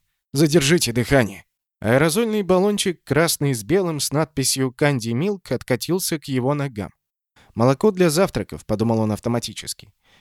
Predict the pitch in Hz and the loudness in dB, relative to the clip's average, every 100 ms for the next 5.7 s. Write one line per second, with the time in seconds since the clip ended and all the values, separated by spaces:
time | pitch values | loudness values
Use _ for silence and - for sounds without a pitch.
0 | _ 131 127 120 117 120 110 165 160 147 | _ 0 0 0 -2 -2 0 0 0 0
1 | - 127 127 - 113 - - _ _ _ | -2 -2 -4 -4 -6 -8 -16 _ _ _
2 | _ - 120 - 151 180 - 165 - 113 | _ -10 -6 -2 -2 -2 -4 -4 -2 -6
3 | - - - _ _ _ _ _ 107 170 | -6 -16 -20 _ _ _ _ _ 2 2
4 | 180 156 127 139 143 127 175 - 165 151 | 2 0 0 0 2 2 0 0 -2 0
5 | 151 127 117 110 104 101 | -2 0 0 0 -2 -6